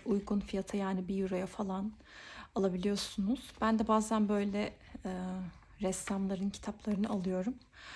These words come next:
Geçen akşam böyle, e, sadece bir kağıdın altına koymak için bu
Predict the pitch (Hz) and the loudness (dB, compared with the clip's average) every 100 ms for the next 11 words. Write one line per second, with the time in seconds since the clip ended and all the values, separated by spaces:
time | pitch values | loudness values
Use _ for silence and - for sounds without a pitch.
0 | - - - - - 220 233 240 262 262 | -14 -14 -16 -18 -8 6 6 8 8 8
1 | 262 - 285 330 320 240 233 220 240 - | 6 2 2 2 6 8 8 8 4 2
2 | - 196 202 202 285 247 254 294 233 254 | 0 2 2 4 4 4 4 2 2 2
3 | - 254 269 262 262 - 254 254 262 - | 4 6 8 8 6 4 4 6 6 4
4 | - 247 247 247 - 226 185 196 196 - | 4 6 6 4 0 0 2 2 2 -2